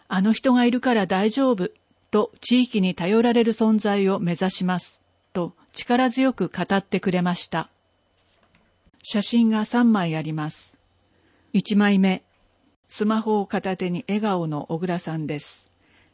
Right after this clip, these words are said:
県デジタルサポーター、小倉幸恵さん。二枚目、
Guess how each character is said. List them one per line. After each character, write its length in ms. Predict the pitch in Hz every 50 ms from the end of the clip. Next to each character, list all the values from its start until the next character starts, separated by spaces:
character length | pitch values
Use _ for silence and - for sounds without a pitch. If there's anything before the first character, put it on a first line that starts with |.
| _ _ _
県 340 | - - 214 214 185 135 113
デ 120 | 165 185 180
ジ 120 | - -
タ 120 | - 233 220
ル 80 | 226
サ 180 | 220 - 226 208
ポ 220 | - 220 214 208
ー 40 | 190
タ 140 | - - 151
ー、 220 | 151 147 - - _ -
小 120 | 170 170
倉 320 | 180 220 208 214 214 - _
幸 300 | - 180 175 165 - 190
恵 140 | 180 170 170
さ 180 | 165 - 170 160
ん。 160 | 147 - - _ _ _ _ _ _ _ _ _ _ _ _ _ - -
二 120 | 185 190
枚 240 | 196 208 208 202 196
目、 240 | 185 196 185 -